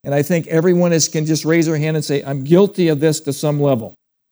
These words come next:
I'm guilty of this to some level." Guilty as charged. The great Christian sin is not just gluttony, it is gossip. It is gossip. And I think we're guilty as charged. Guilty as charged, and it can be damaging.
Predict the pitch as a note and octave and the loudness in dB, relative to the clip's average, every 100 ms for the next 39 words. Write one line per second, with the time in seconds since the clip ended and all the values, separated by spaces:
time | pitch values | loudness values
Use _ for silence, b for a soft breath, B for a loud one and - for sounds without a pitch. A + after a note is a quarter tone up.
0 | _ _ B2+ C3 C#3+ F3+ F3+ F3 E3+ D#3+ | _ _ -10 0 2 4 4 4 2 0
1 | E3 E3 D#3 D3+ C#3+ G2 G#2+ D3+ F#3 F3 | -4 -2 0 0 0 -2 -2 0 0 2
2 | F3 E3 - D#3+ B2 G2 - _ b b | 0 0 -2 -2 -2 -6 -18 _ b b
3 | - C3+ C#3 F3 C4 A#3 - B3 A#3+ - | -6 -2 2 4 2 -2 -4 -2 -2 -4
4 | A3 G#3+ F#3 - B3 A#3 F#3 D3+ C#3+ F3+ | -2 0 -2 -2 0 2 0 0 0 -2
5 | G3+ G#3+ G3 D3+ D3 E3 A#3+ D4+ G3 E3+ | -2 -2 -2 -2 0 0 0 -2 0 2
6 | F#3 F3+ _ _ _ - D#3+ E3+ C3+ F#3+ | 0 -4 _ _ _ -4 0 0 -2 -4
7 | G3+ C4 C4 C4+ G#3+ - _ _ _ _ | -4 -4 -4 -4 -6 -8 _ _ _ _
8 | _ - D#3+ D#3+ - F3 G#3 B3+ - G3 | _ -2 0 0 -2 -2 -2 -4 -4 -4
9 | - _ _ _ _ _ _ _ C#3+ D3 | -6 _ _ _ _ _ _ _ 0 0
10 | D3 F3+ E3 D3+ E3+ F3+ F3 E3 E3 - | 0 -2 -2 2 2 2 2 0 0 -2
11 | F#3 F3+ B2+ F#2+ - - _ _ _ _ | 0 2 0 -4 -16 -20 _ _ _ _
12 | - D#3 E3 D#3+ C#3+ - F3 D3 A#2 B2 | 2 2 4 2 0 0 0 0 0 -6
13 | B2+ D#3+ D#3 D#3 D#3+ F3+ F#3 C3 B2 | -4 0 0 2 4 4 4 0 -4